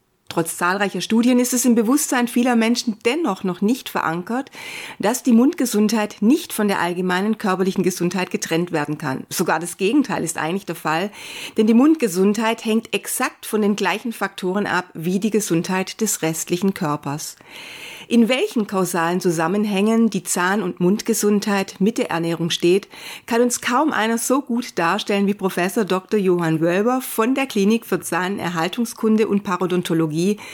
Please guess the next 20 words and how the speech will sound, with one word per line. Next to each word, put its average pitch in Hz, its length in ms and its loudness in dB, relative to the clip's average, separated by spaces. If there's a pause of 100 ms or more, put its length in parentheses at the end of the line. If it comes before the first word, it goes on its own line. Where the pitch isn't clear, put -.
(240)
der 196 100 0
Universität 185 600 2
Freiburg. 156 680 -2 (580)
Professor 202 340 0
Wölber 214 260 2
ist - 160 -4
nämlich 214 260 2
nicht 262 300 2
nur 208 220 2
Zahn-, 190 480 0
sondern 214 240 0
auch 190 160 -2
Ernährungsmediziner. 170 1400 0
Sein 170 340 -2
Schwerpunkt 247 640 0
gilt 214 380 2
der 180 80 -2
Erforschung 202 640 0
und 180 160 0
Lehre 185 420 2